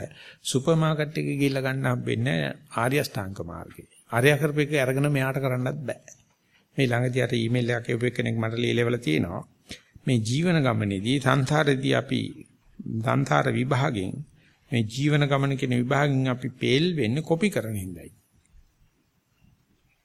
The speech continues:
අනුන් කරන දේවල් කරලා කවදාවත් නිවන් දකින්න බෑ. අපි අරයගෙන් අහනවා මෙයා කියන්නේ තමන්ගේ ක්‍රමේ දැනගන්න ඉස්සලා නි-, නිරෝධය දකින්න ඕනේ. නිරෝධයට යන බාර තමන් හදා ගන්න ඕනේ.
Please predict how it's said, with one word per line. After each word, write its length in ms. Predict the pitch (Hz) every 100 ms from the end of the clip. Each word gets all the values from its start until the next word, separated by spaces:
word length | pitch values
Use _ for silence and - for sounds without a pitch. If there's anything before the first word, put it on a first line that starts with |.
| _ -
අනුන් 280 | 127 147 196
කරන 260 | 196 185 165
දේවල් 240 | 160 160
කරලා 240 | 147 156
කවදාවත් 380 | 156 139 147 156
නිවන් 220 | 160 120
දකින්න 280 | 104 98 87
බෑ. 160 | 82 - _ _ _ _ _ _ _ _ _ _ _ _ _ _ _ _ - -
අපි 280 | 127 156 165
අරයගෙන් 520 | 147 127 147 139 139
අහනවා 260 | 123 123 175
මෙයා 220 | 160 143
කියන්නේ 280 | 131 131 190
තමන්ගේ 440 | 165 156 190 220
ක්‍රමේ 260 | 226 180 143
දැනගන්න 400 | 120 113 135 147
ඉස්සලා 260 | 139 147 127
නි-, 180 | 123
නිරෝධය 440 | 135 131 165 151 123
දකින්න 460 | 110 107 151 143 139
ඕනේ. 360 | 127 127 127 127 - -
නිරෝධයට 460 | - 151 180 147 120
යන 160 | 117
බාර 260 | 104 107 120
තමන් 300 | 120 127 135
හදා 260 | 104 101 90
ගන්න 220 | - -
ඕනේ. 300 | - - -